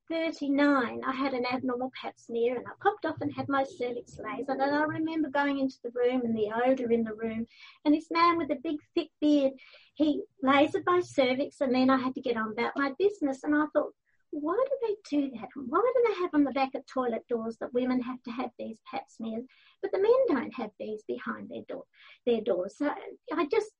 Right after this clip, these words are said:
didn't question it. I just thought, "Why, why, why?" Then, um, about eighteen months later, I found a lump in, uh, next to my clitoris.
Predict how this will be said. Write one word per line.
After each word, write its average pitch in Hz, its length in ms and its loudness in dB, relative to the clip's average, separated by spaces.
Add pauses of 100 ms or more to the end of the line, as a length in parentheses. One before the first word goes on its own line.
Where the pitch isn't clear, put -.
(120)
didn't 240 260 -2
question 240 440 -2
it. 349 160 -2
I 262 120 -2
just 233 180 -10
thought, - 240 -4
"Why, 392 320 6
why, 240 240 -2
why?" 247 360 2 (840)
Then, 427 160 6 (280)
um, 330 460 4 (960)
about 349 340 6
eighteen 302 280 4
months 247 260 -2
later, 285 340 6
I 254 160 0
found 277 260 4
a 247 60 -2
lump 269 360 2
in, 262 300 2 (340)
uh, 240 260 -2
next 269 360 -2
to 269 60 -6
my 233 280 -2
clitoris. - 480 -2